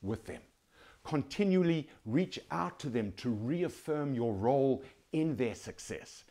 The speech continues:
Remind them subtly that your partnership is multiplying your mutual success,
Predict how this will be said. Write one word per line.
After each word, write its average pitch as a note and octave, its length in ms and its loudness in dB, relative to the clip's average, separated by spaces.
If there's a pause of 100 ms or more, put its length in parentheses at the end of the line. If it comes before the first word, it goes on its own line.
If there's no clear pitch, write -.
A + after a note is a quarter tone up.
(280)
Remind C3 640 2
them E3 180 0
subtly F2 720 -6 (300)
that B2 260 0
your C3+ 200 4
partnership D3+ 960 0 (260)
is G#2+ 220 -2
multiplying B2 1080 0
your G2+ 180 0
mutual G#2 640 -2
success, - 720 -8